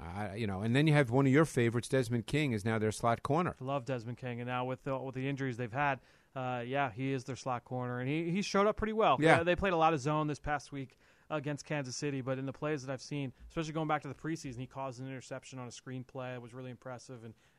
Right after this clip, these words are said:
Speaker 2: you just see that quickness, that physicality. He's
Speaker 1: Now,
Speaker 2: shown up pretty well.
Speaker 1: now, because they're a predominant zone team, they don't match up a lot.
Speaker 2: Yep.
Speaker 1: So you're not gonna get Zach Ertz one-on-one with, uh, J-, Jaleel Adai.
Speaker 2: Yep.
Speaker 1: He's their strong safety. They, he's in the box. They're cover three, as we say. So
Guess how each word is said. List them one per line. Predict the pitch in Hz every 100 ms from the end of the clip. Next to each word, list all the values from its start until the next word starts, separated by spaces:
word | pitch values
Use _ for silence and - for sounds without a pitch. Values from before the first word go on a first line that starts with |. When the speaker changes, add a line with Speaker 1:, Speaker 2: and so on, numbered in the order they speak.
| 143
Speaker 2:
you |
just | 139 -
see | 151
that | 127
quickness, | - 135 139 127
that | 123
physicality. | - 110 - 127 123
He's | 123
Speaker 1:
Now, |
Speaker 2:
shown | 131 135
up | 120
pretty | - 117
well. | 113 110
Speaker 1:
now, | 143
because | 131 117 160 139
they're | 151
a | 135
predominant | - 120 127 131 120 101
zone | 117 117
team, | 110 147 147 113 104
they | 107
don't | 117 113
match | 113 -
up | 117 113
a |
lot. | 117 101 104 104
Speaker 2:
Yep. | 123 123 - _
Speaker 1:
So | -
you're | 123 110
not | 120 123
gonna | 117
get | 113 110
Zach | 95 110 110
Ertz | - 110 -
one-on-one | 107 107 107 104 104 104 101
with, | 101 92
uh, | 98 95 95 - - 180
J-, | 120 107
Jaleel | 104 107 110
Adai. | 101 101 90 95 104 -
Speaker 2:
Yep. | 123 -
Speaker 1:
He's | 135 123
their | 135
strong | 117 - 117 123
safety. | 120 - 110 - 120 110 - _ -
They, | 107 - -
he's | - 123 123
in | 131
the | 131
box. | 113 110 113 - -
They're | 104
cover | - 113 117
three, | 113 120 113
as | 113
we | 117
say. | - 107 104
So | 104 107 101